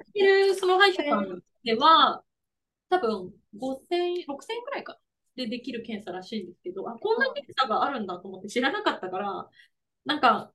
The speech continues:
Speaker 1: やっぱりその、今まで行ってた歯医者さんは、今ある問題を直すってところだったんだけど、その、今回、は-、あの、行き始めた歯医者さんは、割とその、予防歯科にすごく力を入れてる歯医者さんで、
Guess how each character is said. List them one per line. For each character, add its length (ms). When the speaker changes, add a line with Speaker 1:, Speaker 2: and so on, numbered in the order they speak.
Speaker 1:
や 80
っ 60
ぱ 100
り 80
そ 160
の、 340
今 220
ま 100
で 100
行 40
っ 60
て 80
た 100
歯 140
医 80
者 80
さ 100
ん 80
は、 200
今 280
あ 60
る 100
問 220
題 180
を 100
直 220
す 140
っ 20
て 160
と 120
こ 100
ろ 80
だ 80
っ 100
た 80
ん 60
だ 100
け 80
ど、 300
そ 200
の、 480
今 240
回、 300
は-、 240
あ 60
の、 140
行 140
き 80
始 220
め 100
た 80
歯 140
医 20
者 100
さ 120
ん 60
は、 20
割 200
と 140
そ 100
の、 220
予 180
防 200
歯 220
科 340
に 120
す 100
ご 140
く 100
力 300
を 60
入 60
れ 120
て 80
る 100
歯 120
医 40
者 120
さ 120
ん 140
で、 300